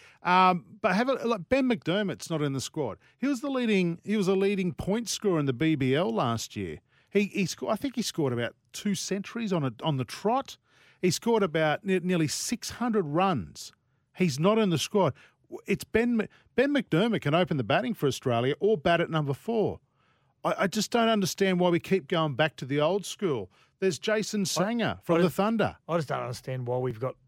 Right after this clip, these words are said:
Speaker 2: three different squads. It, it, to me, it, it makes, it makes me disinterested in the other forms of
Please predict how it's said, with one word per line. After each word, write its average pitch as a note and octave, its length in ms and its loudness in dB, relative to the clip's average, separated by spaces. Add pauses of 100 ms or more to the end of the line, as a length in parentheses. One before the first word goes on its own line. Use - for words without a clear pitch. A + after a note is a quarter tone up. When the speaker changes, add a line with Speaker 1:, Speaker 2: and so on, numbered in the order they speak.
(160)
Speaker 2:
three C#3 240 -2
different A#2 260 -12
squads. C3+ 500 -8 (320)
It, E3 200 -2
it, F3 200 0 (480)
to F3 120 2
me, F#3 260 6
it, - 260 -4
it D3 140 -2
makes, - 640 -8 (500)
it E3+ 200 -6 (360)
makes E3 280 2
me D#3+ 80 0
disinterested D3 720 -4
in C3+ 320 -6 (720)
the D3 80 0
other C3+ 140 0
forms C#3 400 -2
of A#2 280 -10